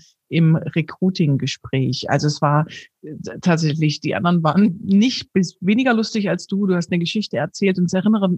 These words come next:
äh, es erinnerte mich sehr an einen, was ich auch privat tatsächlich seit, also bestimmt schon seitdem ich studiert habe, zweitausend,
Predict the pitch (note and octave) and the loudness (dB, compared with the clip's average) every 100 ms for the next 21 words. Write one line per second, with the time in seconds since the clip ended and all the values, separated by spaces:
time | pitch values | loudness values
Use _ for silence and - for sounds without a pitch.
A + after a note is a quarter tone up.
0 | - D3+ F3 F3 D#3+ F#3 B3+ G#3+ G3 E3+ | -2 0 0 0 0 2 2 2 0 2
1 | F3 G#3 F#3+ E3+ A2+ E3+ F3 - - _ | 2 2 2 2 2 2 2 -2 -14 _
2 | E3 E3+ F#3+ F#3+ - G3+ F3 F#3+ A#3 G3+ | -4 0 0 0 0 0 2 2 0 -2
3 | F#3 F3+ E3+ F3 E3 - - E3 E3 G#3 | -2 -2 -2 -2 -2 -6 -2 0 0 0
4 | G#3+ G#3+ F3+ F3 F#3 E3+ F#3 F#3 A#3+ A3 | 0 2 2 2 2 2 0 0 2 0
5 | D#3+ - D3 E3 E3+ F3+ F3 | -2 -2 -4 -2 -2 0 -2